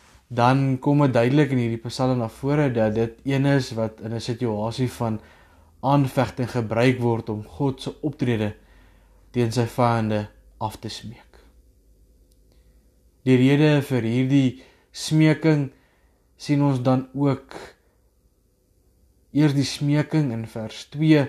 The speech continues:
as daar staan, "Moet tog nie afsydig staan nie, o God,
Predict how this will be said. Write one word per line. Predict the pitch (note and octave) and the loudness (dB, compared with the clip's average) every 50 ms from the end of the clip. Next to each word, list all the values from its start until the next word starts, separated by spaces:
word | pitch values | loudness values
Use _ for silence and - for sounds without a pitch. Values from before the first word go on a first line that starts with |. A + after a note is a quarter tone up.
| - - _ _ _ _ _ _ _ _ _ _ _ _ _ _ _ _ _ _ _ | -4 -14 _ _ _ _ _ _ _ _ _ _ _ _ _ _ _ _ _ _ _
as | - B2 B2 A#2 | -4 -4 -4 -2
daar | A2+ B2+ A#2+ A#2+ | 0 0 0 0
staan, | A2+ - - - D3 C#3+ C#3+ C#3+ C3 B2+ A#2 - _ _ _ _ _ _ _ _ _ _ _ _ _ _ _ _ _ _ _ _ _ _ _ _ _ _ _ _ _ _ _ _ _ _ _ _ _ _ _ _ _ _ _ _ _ _ _ _ _ _ _ _ _ _ _ _ _ - - _ | 0 -4 0 2 4 6 6 6 4 2 -2 -6 _ _ _ _ _ _ _ _ _ _ _ _ _ _ _ _ _ _ _ _ _ _ _ _ _ _ _ _ _ _ _ _ _ _ _ _ _ _ _ _ _ _ _ _ _ _ _ _ _ _ _ _ _ _ _ _ _ -20 -20 _
"Moet | - C3+ C#3 C3+ | 0 2 2 8
tog | - E3 D#3 - - | 8 8 8 8 6
nie | D#3 D#3+ D#3+ D#3 - | 4 4 4 4 2
afsydig | F#3 E3+ - - - D#3 D3+ D#3 D#3 D#3+ C#3+ A#2 | 0 -2 -2 -2 0 4 4 6 6 6 4 2
staan | - - - A#2+ A#2 A#2 A2+ | -2 -4 -2 -2 0 0 -2
nie, | A2+ G#2+ G#2+ A2+ - | -2 -4 -6 -8 -6
o | A#2 A#2+ | -6 -6
God, | A2 - - B2+ B2 A#2 - _ | -4 -6 -4 -2 -2 -2 -4 _